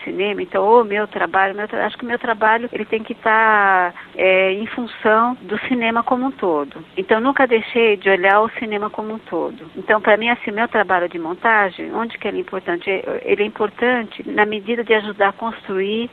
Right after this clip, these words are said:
e de ajudar a continuar existindo um tipo de cinema que eu acredito. Então, eu sempre transitei nesse sentido, né? E nesses espaços que eu escolhi transitar,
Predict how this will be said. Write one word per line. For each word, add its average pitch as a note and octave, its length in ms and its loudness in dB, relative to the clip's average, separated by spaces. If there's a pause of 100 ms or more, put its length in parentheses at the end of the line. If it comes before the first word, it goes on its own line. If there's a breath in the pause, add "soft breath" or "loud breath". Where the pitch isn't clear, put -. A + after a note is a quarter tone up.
e G#3 160 -2
de F3 120 -4
ajudar F#3+ 1040 2
a - 100 0
continuar G#3 540 0
existindo G#3+ 800 -8
um A3+ 60 -6
tipo A3 320 -8
de - 60 -12 (100)
cinema G#3 260 -6
que - 80 -16
eu A3+ 60 -10
acredito. F#3+ 600 -8 (120)
Então, G#3 260 4
eu G#3+ 80 -4
sempre C4 560 2 (180)
transitei A3+ 840 4
nesse G3+ 500 -4 (100)
sentido, E3 600 -6 (160)
né? F3 340 -2
E A#3+ 80 -8
nesses A#3+ 440 -2 (120)
espaços G#3+ 680 2 (160)
que E3+ 80 -6
eu D#3+ 180 -6
escolhi D#3+ 380 -10
transitar, F3 680 -2